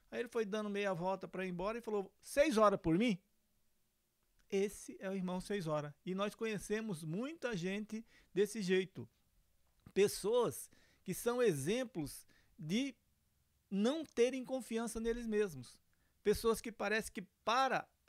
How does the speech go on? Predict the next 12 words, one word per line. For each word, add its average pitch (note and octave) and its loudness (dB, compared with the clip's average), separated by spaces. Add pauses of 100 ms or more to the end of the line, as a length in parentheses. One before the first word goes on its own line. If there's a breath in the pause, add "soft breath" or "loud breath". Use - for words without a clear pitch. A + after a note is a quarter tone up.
(220)
serem G3 4
ajudados, E3 -2
tem A#3+ 0
que - -14
sempre B3+ -6
tá B3+ -6
pedindo A3+ -8
pros A3+ -10
outros, G3+ -4 (260 soft breath)
inclusive A#3 -4 (200 soft breath)
nas A3 -2
orações. G#3+ -6